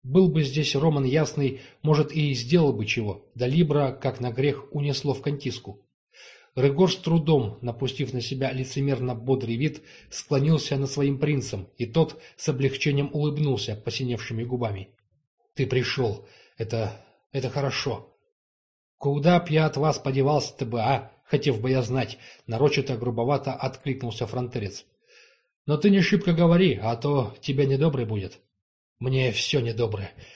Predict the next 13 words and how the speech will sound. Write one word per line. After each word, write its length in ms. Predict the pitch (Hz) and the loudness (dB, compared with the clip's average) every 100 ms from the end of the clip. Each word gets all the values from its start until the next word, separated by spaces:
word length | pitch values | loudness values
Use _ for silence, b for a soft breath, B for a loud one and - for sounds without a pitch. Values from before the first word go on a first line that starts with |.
| B B | B B
Я 200 | 131 127 | 0 2
воин, 300 | 135 147 117 | 4 4 4
Рыгор, 360 | 117 110 123 | -2 0 -2
я 260 | 101 113 120 | 0 0 0
все 180 | - 131 | 0 -2
понимаю. 600 | 131 127 131 123 101 90 | 0 -2 0 -2 -2 -6
Лупе, 540 | 113 147 135 110 104 - B B B B - | -2 -2 0 -2 -4 -12 B B B B -2
позаботься 640 | 143 127 147 160 - - | 0 2 2 2 0 -2
о 80 | 117 | -2
ней 180 | 113 107 | -2 -6
и 320 | 90 123 135 | -6 -4 -4
об 240 | - 127 - | -2 -4 -2
Арции. 640 | 147 113 - 107 95 | -4 -4 -8 -8 -10